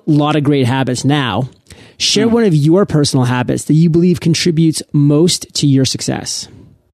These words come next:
Speaker 2: Okay, so I, this is kind of a two for one again. <laughs> Um, so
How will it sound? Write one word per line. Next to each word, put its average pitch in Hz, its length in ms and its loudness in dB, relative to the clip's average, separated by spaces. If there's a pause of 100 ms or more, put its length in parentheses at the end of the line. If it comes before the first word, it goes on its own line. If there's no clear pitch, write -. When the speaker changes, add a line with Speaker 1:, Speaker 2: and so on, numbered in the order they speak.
Speaker 2:
Okay, 139 280 -2
so 147 100 -2
I, 131 300 -2
this 135 280 -2
is 131 300 0
kind 131 160 0
of 120 220 -2
a 113 200 -2
two 123 240 -2
for 113 140 0
one 113 120 0
again. 117 440 0 (180)
<laughs> 156 160 -2
Um, 131 260 0
so 147 120 -4